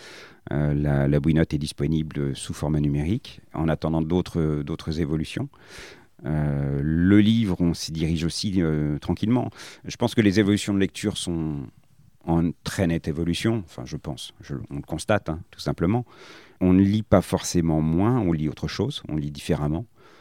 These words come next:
Le temps de cerveau est peut-être occupé par d'autres choses que de la lecture,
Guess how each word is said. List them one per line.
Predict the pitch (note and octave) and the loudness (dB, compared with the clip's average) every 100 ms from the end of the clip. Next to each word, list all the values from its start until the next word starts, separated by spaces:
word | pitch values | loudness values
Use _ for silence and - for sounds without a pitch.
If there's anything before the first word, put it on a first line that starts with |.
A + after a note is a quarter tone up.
| - | -14
Le | D2+ | -10
temps | D#2+ A#2 A2 | -2 2 2
de | G#2 | 0
cerveau | - G#2+ F#2+ G2 A2+ A2 | 2 2 4 6 6 6
est | F#2+ | 4
peut-être | F2 F#2+ - | 0 -4 -6
occupé | - - G#2 | -8 -4 -4
par | - E2 | -2 -4
d'autres | E2+ G#2 A2 - | -2 -2 -2 -2
choses | F2+ - G2 - | -4 -2 -4 -2
que | E2+ | -6
de | D#2+ | -2
la | D#2 | -2
lecture, | D#2 - - D#3+ | -4 -6 -6 -6